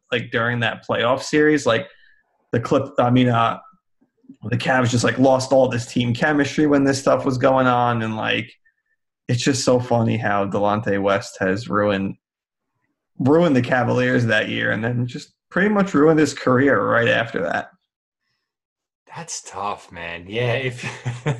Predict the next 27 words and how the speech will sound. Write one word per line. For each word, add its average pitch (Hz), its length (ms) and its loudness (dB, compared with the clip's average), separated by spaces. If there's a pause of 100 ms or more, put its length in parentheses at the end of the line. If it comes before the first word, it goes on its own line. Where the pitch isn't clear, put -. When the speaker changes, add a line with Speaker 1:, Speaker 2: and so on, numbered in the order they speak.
(500)
Speaker 2:
<laughs> - 100 -20
if 147 220 -6
you 196 120 -4
really, 185 340 0
if 135 100 -2
you 135 100 -4
think 143 300 -8
back 139 300 -2
to, 123 160 -6
like, 104 420 -8 (320)
when 110 100 -14
the 107 100 -12
Cavs 120 400 -8
were 117 120 -8
a 110 40 -8
f-, - 160 -20 (300)
a 101 160 -16
favorite 107 380 -10
that 98 200 -10
year, 95 400 -12 (200)
I 92 80 -14
mean, 90 340 -14 (640)
like, 92 180 -12
they 98 120 -10
were 90 240 -8
that 87 180 -12
whole, 85 400 -14